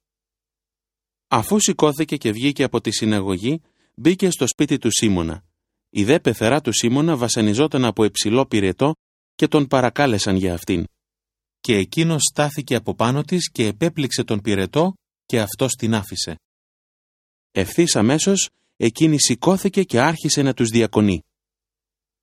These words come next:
Καθώς έδιε ο ήλιος, όλοι εκείνοι που είχαν αρρώστους με διάφορες ασθένειες τους έφεραν σε αυτόν. Εκείνος, θέτοντας τα χέρια του πάνω στον καθένα από αυτούς, τους θεράπευε.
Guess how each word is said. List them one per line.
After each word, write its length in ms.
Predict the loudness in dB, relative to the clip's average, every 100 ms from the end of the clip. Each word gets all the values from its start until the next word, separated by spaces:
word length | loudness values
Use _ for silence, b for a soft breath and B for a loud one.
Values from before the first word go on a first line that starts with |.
| _ _ _ _ _ _ -2
Καθώς 360 | 2 2 4
έδιε 340 | 4 4 4 4
ο 120 | 4
ήλιος, 480 | 4 2 0 -2 -4
όλοι 300 | 0 2 2
εκείνοι 360 | 2 2 2 2
που 100 | 2
είχαν 320 | 0 0 0
αρρώστους 480 | 2 2 2 0 0
με 120 | 0
διάφορες 560 | 0 0 2 0 0 -2
ασθένειες 580 | -2 0 2 2 0
τους 200 | -2 -2
έφεραν 380 | -2 0 0 0
σε 160 | 0 -2
αυτόν. 420 | -2 -2 -2 -4 _ _ _ _ _ _ _ _
Εκείνος, 680 | -2 0 2 2 2 -2 -8 _ _ _
θέτοντας 500 | 0 2 4 2 2
τα 120 | 0
χέρια 380 | 2 2 2 0
του 160 | 0 0
πάνω 260 | 2 2
στον 240 | 0 0 0
καθένα 380 | 2 2 2
από 180 | 2 2
αυτούς, 480 | 0 2 0 2 -2 -8 _
τους 160 | -6 -4
θεράπευε. 600 | 0 2 0 -2 -6 -10